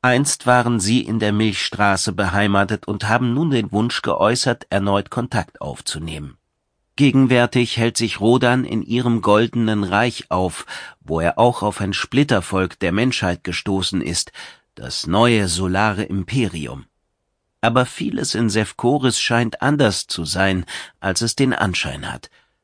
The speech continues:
Die Togondu wirken friedlich und aufgeschlossen, aber sie manipulieren Erinnerungen und tun alles, was zum Erreichen ihrer Ziele nötig ist.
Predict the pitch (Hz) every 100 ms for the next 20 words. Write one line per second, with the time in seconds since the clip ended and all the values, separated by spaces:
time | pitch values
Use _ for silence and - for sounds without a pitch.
0 | _ _ _ 85 82 101 127 135 135 165
1 | 131 117 110 101 - - 151 - - -
2 | - - - - 123 127 - 87 69 58
3 | - 87 - 107 110 120 135 127 120 117
4 | 117 - 120 113 127 123 123 - 104 -
5 | 156 123 87 90 85 82 - - - -
6 | 92 123 143 127 104 143 151 - 120 -
7 | 127 113 104 98 104 110 120 - 101 101
8 | - 107 90 98 98 80 71 - 50 -